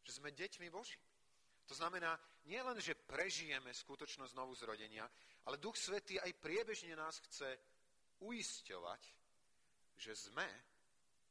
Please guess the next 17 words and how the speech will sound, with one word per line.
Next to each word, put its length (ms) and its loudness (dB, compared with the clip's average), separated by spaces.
Božími 380 -6
deťmi. 360 -8
Chce 160 4
nám 320 2
potvrdzovať 720 0
istotu 560 -6
spasenia. 560 0
A 80 -4
ďalej, 400 4
e, 40 -16
apoštol 320 -4
Pavel 320 0
Galatianom 560 0
hovorí, 240 -8
že 160 -6
duchom 480 -2
mrtvíme, 640 -2